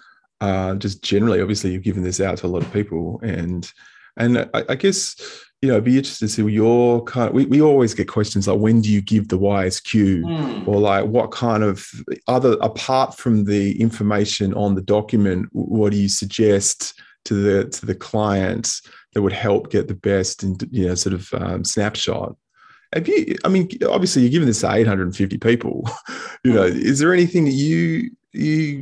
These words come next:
Speaker 1: you know, any suggestions around that for the, the average clinician out there that is using it?
Speaker 2: Yeah, uh, definitely. I'll, I'll, I'll probably speak more to, you know, how I might apply that in, um, in,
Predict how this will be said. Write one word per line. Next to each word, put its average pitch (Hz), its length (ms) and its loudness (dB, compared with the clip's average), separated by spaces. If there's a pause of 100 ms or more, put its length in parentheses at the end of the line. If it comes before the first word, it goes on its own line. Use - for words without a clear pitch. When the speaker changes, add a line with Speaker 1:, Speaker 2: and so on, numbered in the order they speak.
(100)
Speaker 1:
you 139 180 -2
know, 131 60 2
any 135 140 2
suggestions 127 600 0
around 131 260 2
that 147 180 0
for 143 80 -2
the, 120 120 2
the 117 200 2
average 117 360 -2
clinician 127 440 0
out 131 120 -2
there 156 160 0
that 131 80 2
is 110 360 -4
using 120 520 -2
it? 262 60 -14 (1300)
Speaker 2:
Yeah, 165 600 -2
uh, - 100 -16
definitely. 175 440 0
I'll, 160 160 0
I'll, 196 440 0
I'll 202 120 -2
probably 226 180 -6
speak 143 260 -6
more 123 360 -6
to, 107 440 -4
you 110 140 -12
know, 101 100 -6
how 107 160 -2
I 104 60 -2
might 98 300 -6
apply 95 400 -6
that 95 260 -8
in, 92 160 -10
um, 87 560 -12
in, 87 380 -14